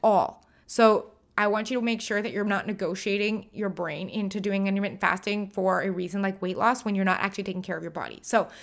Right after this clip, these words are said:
if you're going to do intermittent fasting, that's the time. During the luteal phase, during the last half of your cycle, I look at intermittent fasting at a minimum of twelve hours of eating.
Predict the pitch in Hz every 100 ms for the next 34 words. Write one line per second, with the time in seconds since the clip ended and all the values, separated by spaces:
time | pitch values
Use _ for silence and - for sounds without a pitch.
0 | - - - - 214 214 220 285 302 330
1 | 233 220 - 294 370 415 - 185 262 -
2 | - - - 262 381 370 165 - _ _
3 | _ - - _ _ - 320 415 392 262
4 | 226 233 277 170 - 170 - 190 196 190
5 | 180 185 226 247 240 202 190 185 185 185
6 | 240 285 - - _ - 220 269 320 262
7 | 254 247 - 214 220 - 226 180 196 247
8 | 254 - 208 190 185 185 - 208 202 220
9 | 240 277 285 262 262 240 - 202 - -
10 | - - 220 226 233 - 175 170 185 185
11 | - 165 -